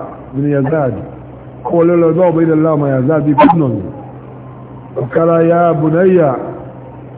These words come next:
nílé ọmọ mi, إني سمعت رسول الله صلى الله عليه وسلم يقول. Wọ́n sọ pé, إن شر الرعاع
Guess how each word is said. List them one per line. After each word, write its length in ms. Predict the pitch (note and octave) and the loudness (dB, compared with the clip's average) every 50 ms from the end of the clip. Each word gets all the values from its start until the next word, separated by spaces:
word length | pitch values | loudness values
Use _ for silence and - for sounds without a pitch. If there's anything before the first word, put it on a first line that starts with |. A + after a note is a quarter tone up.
| - - - - F#3 | -18 -16 -10 -2 0
nílé 180 | F#3+ F3 E3+ E3 | 2 4 6 4
ọmọ 160 | D#3 D#3+ D#3 D3+ D3 | 4 4 2 2 2
mi, 120 | D3 D3 D3 D#3 D3 - D#3 | 2 0 0 -2 -2 -2 -2
إني 260 | D#3+ D#3 D#3 D#3 D#3 D3+ | 0 2 2 2 2 2
سمعت 400 | C#3+ D3 C#3+ D3 D3 C#3+ D3+ D#3 | 0 0 0 0 0 -2 -2 -2
رسول 380 | D3 C#3+ D3 C3+ D3 C#3+ C#3+ C#3+ | 0 0 0 0 -2 -2 -2 0
الله 380 | D3 C#3+ D3 D#3 E3 F3+ F#3+ E3 D#3+ D#3 C3+ - | 0 0 0 2 2 0 0 0 0 -2 -2 -2
صلى 220 | D3 C#3+ C#3 C#3+ C#3+ | -2 0 0 0 0
الله 280 | C#3+ D3+ E3 E3+ E3+ D#3 D3 | 0 2 2 2 2 2 2
عليه 140 | C#3+ C#3 C3+ C3+ C3 | 2 0 0 -2 -2
وسلم 440 | A#2+ - D#3 F3+ F3 D#3 D3 C3 A2 - - - - - - - - - - - - - - - | -4 -4 -4 -4 -2 -2 -2 -4 -6 -8 -16 -18 -18 -20 -20 -20 -20 -20 -20 -20 -20 -18 -10 -4
يقول. 540 | C3 C3 C3+ B2+ C3+ - F#3 F#3+ D#3+ C3 A2 F#2 - - - - - - - - - - - - - - - - - - - - - - - - C#3+ | -2 0 0 0 0 2 2 4 4 2 0 -2 -4 -8 -12 -12 -14 -16 -18 -18 -20 -20 -20 -20 -20 -20 -20 -20 -20 -20 -20 -20 -20 -20 -18 -8 -4
Wọ́n 260 | C#3 D3+ G3 F#3+ F#3 E3+ | -2 0 2 2 2 2
sọ 80 | E3+ D#3+ | 2 2
pé, 140 | - D3+ E3+ D#3+ D#3+ | 2 0 -2 0 0
إن 240 | D#3+ D#3 D#3 D3+ - | 0 2 0 0 2
شر 280 | - - F#3+ F#3+ F3 E3+ E3 D#3 | 2 2 2 2 2 2 2 2
الرعاع 800 | D3+ D3+ D#3 D3+ D3 D3 C#3+ C#3+ D#3+ D3 D3 D#3+ F3 F3 E3 D3 | 2 2 0 0 0 0 0 0 0 0 -2 0 0 2 2 2